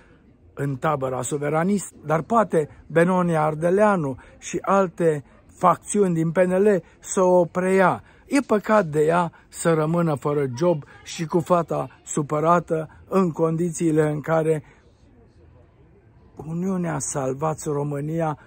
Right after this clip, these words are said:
s-a lepădat de ea. E circ la U S R și asta ne convine, pentru aceea ne-am luat bască să salutăm acest moment emoțional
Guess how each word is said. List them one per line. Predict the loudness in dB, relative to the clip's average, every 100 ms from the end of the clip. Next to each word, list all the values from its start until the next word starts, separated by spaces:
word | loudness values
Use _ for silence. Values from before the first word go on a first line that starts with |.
| -12
s-a | 0 2 4
lepădat | 2 2 2 2 0
de | -2 -4
ea. | -4 -8 -16 -4
E | 2 2
circ | 0 -2 0 0 -2 -2
la | 0
U | 0
S | 0
R | -2 2 2
și | 2 -2 -10 -12 -14
asta | -4 -2 -2 -4 -2 -2 -4 -14
ne | -4 -2 0
convine, | 0 0 2 0 2 0 -4 -10 -10 -2
pentru | -2 -2 -4
aceea | -6 -4 -2 -2 -4 -12 -4
ne-am | 0 2
luat | 2 0 0
bască | 0 0 -2 -6 -4 -4 -6
să | -8 -4
salutăm | 0 2 0 2 2 2 -2
acest | -6 -4 -4 -4
moment | -4 -2 -2 -4 -2
emoțional | 2 4 4 0 -2 -2 0 -2